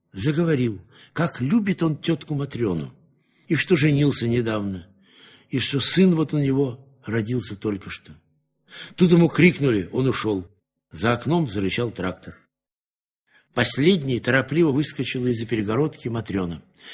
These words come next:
Она тревожно качала головой вслед ушедшим, надела телогрейку свою, накинула платок. В дверях сказала мне: «И что было двух тракторов не средить? Один бы трактор занемог, другой подтянул.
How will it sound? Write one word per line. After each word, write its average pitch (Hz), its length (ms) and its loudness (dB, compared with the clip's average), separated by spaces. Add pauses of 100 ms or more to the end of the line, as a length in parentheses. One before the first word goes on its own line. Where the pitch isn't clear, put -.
(260)
Она 147 220 4
тревожно 160 500 4
качала 170 400 0
головой 160 420 2 (140)
вслед 139 340 -2
ушедшим, - 520 -4 (320)
надела 151 440 6
телогрейку 165 640 2
свою, 143 440 -2 (240)
накинула 143 480 2
платок. 127 640 -6 (720)
В 90 80 -8
дверях 127 400 2
сказала 117 460 -4
мне: 92 280 -4 (840)
«И - 80 -4
что - 320 -2
было 160 220 0
двух 135 280 -4
тракторов 127 520 -4
не 120 80 -6
средить? 110 520 -10 (340)
Один 147 360 6
бы 156 100 2
трактор 160 440 2
занемог, 170 600 2 (140)
другой 113 380 2
подтянул. 120 680 -6